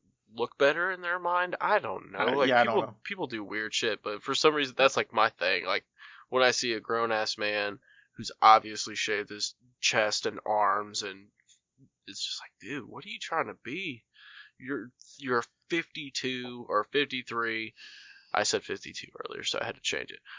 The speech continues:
Speaker 1: But you,
Speaker 2: Okay.
Speaker 1: you're not a little boy. Like, grow up now, big guy.
Speaker 2: <laughs> So, yeah, ba-, just back to the checking in real quick. I've got one dude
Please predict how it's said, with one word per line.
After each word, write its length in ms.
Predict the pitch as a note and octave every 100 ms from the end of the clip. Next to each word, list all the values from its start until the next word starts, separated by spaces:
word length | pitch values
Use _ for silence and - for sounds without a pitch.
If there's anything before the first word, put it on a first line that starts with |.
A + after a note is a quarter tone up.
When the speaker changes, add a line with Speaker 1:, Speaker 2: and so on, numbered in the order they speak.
| -
Speaker 1:
But 240 | - A2 -
you, 200 | A#2+ B2+
Speaker 2:
Okay. 260 | B2+ A#2 A#2+
Speaker 1:
you're 200 | A#2+ G#2+
not 500 | A2 A2 A2+ A#2 A2+
a 80 | A2
little 300 | G#2+ A2+ G2+
boy. 400 | - G#2 F#2 E2 -
Like, 140 | - F#2 _ -
grow 260 | C#3+ C3
up 180 | A#2 F#2
now, 220 | G2+ G2
big 220 | G2 G#2 -
guy. 260 | G2+ F#2+ - - _ _ _ _ _ -
Speaker 2:
<laughs> 80 | E3+ - G#3+ - - - - -
So, 180 | - -
yeah, 260 | E3+ E3 D3+
ba-, 260 | D3 F#3+ - -
just 260 | - D4 - - -
back 200 | A3 G#3+
to 80 | F#3
the 80 | D3+
checking 380 | - D#3 C3+ C3+
in 120 | C3
real 120 | B2
quick. 200 | B2+ C3
I've 160 | C3 D#3+
got 220 | F#3 E3
one 220 | C3+ D3
dude 300 | C3 C3 B2